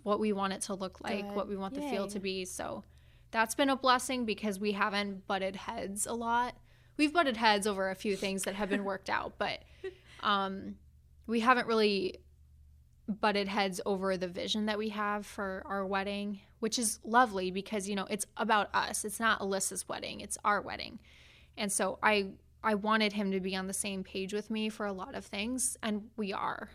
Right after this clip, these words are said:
Speaker 1: which is a, a
Speaker 2: That's
Speaker 1: huge
Speaker 2: beautiful.
Speaker 1: blessing. 'Cause we were actually talking to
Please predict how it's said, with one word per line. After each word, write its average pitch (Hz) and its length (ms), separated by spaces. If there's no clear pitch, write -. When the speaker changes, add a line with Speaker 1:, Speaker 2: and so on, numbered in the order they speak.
Speaker 1:
which - 200
is 190 100
a, 202 60
a 208 60
Speaker 2:
That's 240 140
Speaker 1:
huge 233 180
Speaker 2:
beautiful. 202 160
Speaker 1:
blessing. 190 400
'Cause 220 180
we 247 100
were 233 100
actually 214 320
talking 202 380
to 190 600